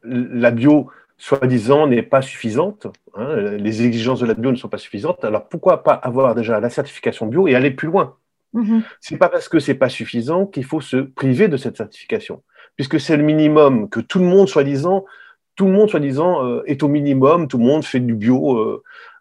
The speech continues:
Speaker 1: euh, il y a que, il y a que quatorze pour cent de viticulteurs bio en France,
Speaker 2: Mhm.
Speaker 1: et la problématique générale qui est sur l'agriculture, il y a que huit pour cent en France de, de, d'agriculture biologique. Alors,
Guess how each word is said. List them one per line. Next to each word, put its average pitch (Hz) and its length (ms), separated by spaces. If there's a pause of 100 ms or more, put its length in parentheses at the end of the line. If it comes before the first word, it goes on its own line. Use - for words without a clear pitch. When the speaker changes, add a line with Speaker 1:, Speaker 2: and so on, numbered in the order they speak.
Speaker 1:
euh, 57 260 (920)
il 123 60
y - 40
a - 20
que, 131 160
il 139 80
y 143 40
a 139 40
que 139 100
quatorze 175 420
pour 139 200
cent 165 180
de 135 100
viticulteurs 120 600
bio 123 180
en 120 80
France, - 520 (580)
Speaker 2:
Mhm. 202 120
Speaker 1:
et 156 140
la 139 80
problématique 120 680
générale 113 520
qui - 180
est 120 40
sur 120 160
l'agriculture, 117 500
il 190 40
y - 20
a 127 60
que 127 120
huit 151 140
pour - 220
cent 143 140
en 135 40
France 160 260
de, 123 200
de, 117 240
d'agriculture 120 440
biologique. 135 440
Alors, 117 180